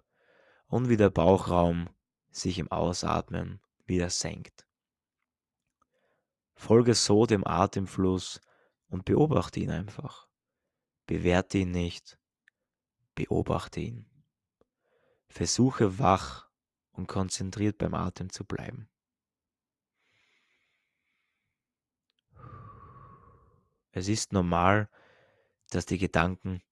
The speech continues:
sich immer wieder versuchen, in den Vordergrund zu drängen. Kehre dann einfach ganz entspannt zu deinem Atem zurück und spüre den Atemfluss. Ich möchte mit dir jetzt mentale Sätze durchgehen,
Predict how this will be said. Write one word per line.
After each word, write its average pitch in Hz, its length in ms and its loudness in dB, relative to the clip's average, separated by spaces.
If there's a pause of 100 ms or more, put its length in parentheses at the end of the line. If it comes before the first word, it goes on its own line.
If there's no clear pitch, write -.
sich - 260 -6
immer 113 220 4
wieder 110 200 4
versuchen, 113 480 0
in 101 80 -2
den 95 80 -2
Vordergrund 98 600 0
zu 98 100 -4
drängen. 87 540 -4 (1040)
Kehre 113 320 2
dann 98 160 2
einfach 95 500 0
ganz 90 260 -2
entspannt 82 580 -4
zu - 140 -10
deinem 80 260 -6
Atem 85 580 -6
zurück 90 580 -6 (480)
und 110 140 -4
spüre 85 600 0 (300)
den - 120 -8
Atemfluss. - 840 -10 (2000)
Ich 101 120 -12
möchte 101 300 -2
mit 98 220 -4
dir 98 140 4
jetzt - 180 -2
mentale 92 520 0
Sätze - 400 -4
durchgehen, 87 720 -2